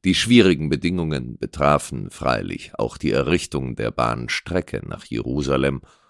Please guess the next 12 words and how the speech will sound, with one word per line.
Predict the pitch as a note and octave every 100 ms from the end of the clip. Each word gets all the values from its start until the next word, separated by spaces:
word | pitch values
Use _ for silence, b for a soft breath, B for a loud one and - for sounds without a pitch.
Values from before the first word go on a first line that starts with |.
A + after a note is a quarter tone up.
| b b b _ _ _
Nicht | C#2 F2 - F2
nur | D#2+
die | C#2 C2+
Eisenschienen, | A#1+ E2+ G2 - D#2+ C#2+ - D#2 D#2+ D2 C2 A1+ _ _
was | - A1+ A1+ -
selbstverständlich | - - - - - - E2 D2+ C#2+ C#2
war, | D2 C#2+ b b b b
sondern | - E2 D#2 D2+ D2 C2+ - _ _
jede | - C2+ D#2+ F#2+ G2 - _
einzelne | B1+ C2 - D2+ C#2 C#2+ D#2 -
hölzerne | C2+ A#1+ - C2 B1+ C2+
Schwelle, | - A#1 G#1 G1+